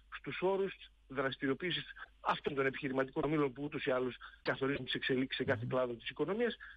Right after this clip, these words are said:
Speaker 1: και να δημιουργήσουν ένα ευέλικτο,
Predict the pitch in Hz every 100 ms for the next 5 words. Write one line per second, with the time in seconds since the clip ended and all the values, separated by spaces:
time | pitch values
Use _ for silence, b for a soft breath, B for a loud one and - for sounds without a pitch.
0 | B B 185 165 147 156 175 208 - 196
1 | 185 175 - b - - 147 123 180 185
2 | 143 - -